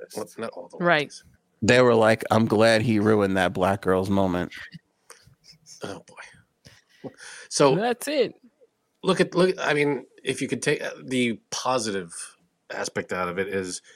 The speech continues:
Speaker 1: no other award that night was really as highlighted as this one. I mean, the, she got, uh, you know, the spotlight is on that,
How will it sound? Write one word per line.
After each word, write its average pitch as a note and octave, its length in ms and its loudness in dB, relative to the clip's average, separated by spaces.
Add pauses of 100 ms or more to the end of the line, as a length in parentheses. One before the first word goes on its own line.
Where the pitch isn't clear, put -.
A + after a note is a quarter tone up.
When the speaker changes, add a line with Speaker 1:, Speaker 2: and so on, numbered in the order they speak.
(800)
Speaker 1:
no C#3+ 280 4
other C#3 480 6
award A#2 540 4
that G#2 180 2
night G#2 260 0
was F#2+ 200 -6
really A2+ 260 4
as G2 120 -2
highlighted G2 580 -2
as E2+ 160 -14
this F#2 200 -12
one. E2+ 180 -20 (120)
I F#2+ 40 -14
mean, G#2 240 -6 (560)
the, - 280 -10 (520)
she C3 260 -4
got, A#2+ 300 2
uh, A2+ 140 -4 (120)
you B2 60 -4
know, F#2+ 220 -6 (2000)
the B2 120 -4
spotlight C3 540 4
is G#2 120 -4
on G2+ 200 -4
that, F#2 180 -8